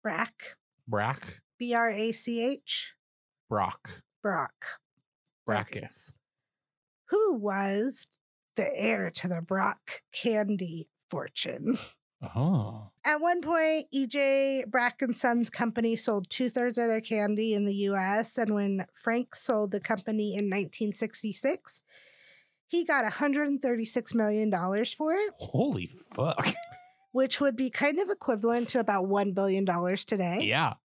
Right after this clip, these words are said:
Speaker 2: that's wild.
Speaker 1: Yeah. So it was definitely a fortune and a big, a big candy company.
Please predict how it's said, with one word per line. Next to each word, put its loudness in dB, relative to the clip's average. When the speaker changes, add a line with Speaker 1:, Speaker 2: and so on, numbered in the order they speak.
Speaker 2:
that's 0
wild. 2
Speaker 1:
Yeah. -2
So 2
it 4
was 2
definitely 2
a 2
fortune 0
and 4
a 0
big, 2
a 0
big 0
candy 2
company. -2